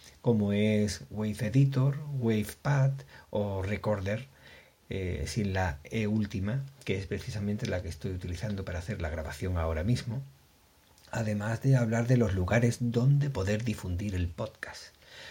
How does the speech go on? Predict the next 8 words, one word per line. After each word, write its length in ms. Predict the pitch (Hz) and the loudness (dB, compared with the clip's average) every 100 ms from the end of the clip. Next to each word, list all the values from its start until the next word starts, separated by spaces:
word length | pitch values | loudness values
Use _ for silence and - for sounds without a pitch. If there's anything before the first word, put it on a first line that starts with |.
| - - | -12 -4
las 280 | 107 78 | -2 -2
ventajas 760 | 90 85 - 113 - 120 95 - | -4 -6 -2 -2 -2 -4 -4 -4
y 60 | 87 | -4
desventajas 1080 | 85 - - 85 85 127 135 - 135 - - - - - | -4 -4 -6 -8 0 4 4 2 0 -2 -8 -20 -18 -8
que 100 | 87 | -6
he 20 | |
podido 540 | 82 80 92 90 82 | -4 -4 -2 0 -2
comprobar 520 | 107 110 113 104 107 | 0 0 2 4 2